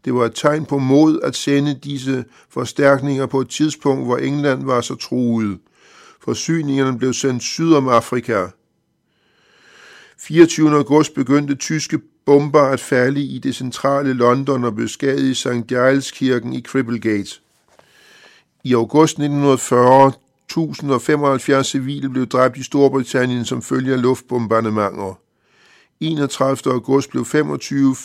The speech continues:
femogfirs tyske fly skudt ned. De engelske tab var syvogtredive kampfly og tolv dræbte piloter.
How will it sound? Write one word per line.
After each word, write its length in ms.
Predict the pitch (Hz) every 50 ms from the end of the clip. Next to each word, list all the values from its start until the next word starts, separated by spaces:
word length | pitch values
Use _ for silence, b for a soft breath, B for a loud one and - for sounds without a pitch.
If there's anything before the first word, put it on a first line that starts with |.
| - - - _ _
femogfirs 720 | - - 170 170 151 143 135 - - 180 170 147 143 -
tyske 440 | - - - 160 156 - - 151 139
fly 400 | - - - 156 151 143 139 139 - _ _ _
skudt 400 | - - - - 143 135 135 -
ned. 360 | 139 147 151 147 143 - 139 - _
De 200 | - 135 139 -
engelske 400 | 147 151 160 165 165 143 - 139
tab 340 | 135 - - - 151 151 165 -
var 100 | 131 123
syvogtredive 680 | 117 - - 160 156 151 139 - - 131 135 139 139
kampfly 580 | 135 - 135 135 143 139 - - 147 143 135 -
og 100 | 139 131
tolv 240 | - 131 139 139 143
dræbte 360 | - 123 127 127 104 - 139
piloter. 600 | - 135 135 127 127 117 95 98 113 98 92